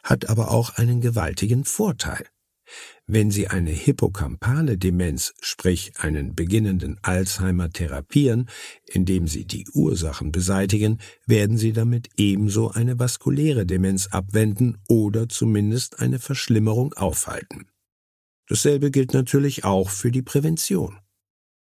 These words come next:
Deshalb ist es gut, dass heutzutage die Diagnosestellung nicht mehr nur post mortem, also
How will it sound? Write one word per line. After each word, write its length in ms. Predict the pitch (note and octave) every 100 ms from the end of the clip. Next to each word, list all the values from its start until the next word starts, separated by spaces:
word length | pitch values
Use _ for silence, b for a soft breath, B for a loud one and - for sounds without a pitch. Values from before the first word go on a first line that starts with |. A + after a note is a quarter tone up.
| -
Deshalb 500 | E2+ F2+ G#2 G2+ G2
ist 240 | - -
es 160 | F2 -
gut, 280 | - B2 B2
dass 400 | - - - -
heutzutage 800 | F2 F2+ - G#2 G#2 G#2+ G#2+ A2
die 160 | G#2+ F2
Diagnosestellung 1200 | F2+ - - A2 C3 A2 F2+ - G#2 G#2 A2 G#2+ B B -
nicht 340 | D#3 D#3+ -
mehr 160 | G#2+ G2+
nur 300 | G2+ G2 E2+ G2
post 440 | - F#2 - -
mortem, 680 | E2 G#2 A#2 F#2+ G2 G2+ G#2
also 320 | - - -